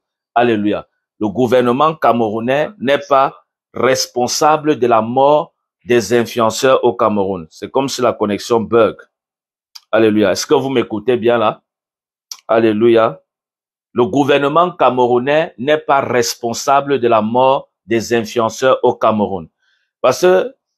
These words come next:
vous voyez, avec tout ce qui se passe, parfois quand je tombe sur certaines vidéos, je vois les gens se plaindre, les gens parler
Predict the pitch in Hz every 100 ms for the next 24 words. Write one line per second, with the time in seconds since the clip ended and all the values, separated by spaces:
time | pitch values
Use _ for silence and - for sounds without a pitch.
0 | _ 175 196 180 185 151 175 190 262 269
1 | 165 - 165 - 117 135 143 - - 147
2 | 214 226 240 185 143 175 180 180 156 139
3 | 120 135 131 156 143 120 107 113 123 160
4 | - _ _ _ _ - 143 175 185 151
5 | 147 170 165 156 - 160 165 151 151 127
6 | 135 151 143 123 120 147 165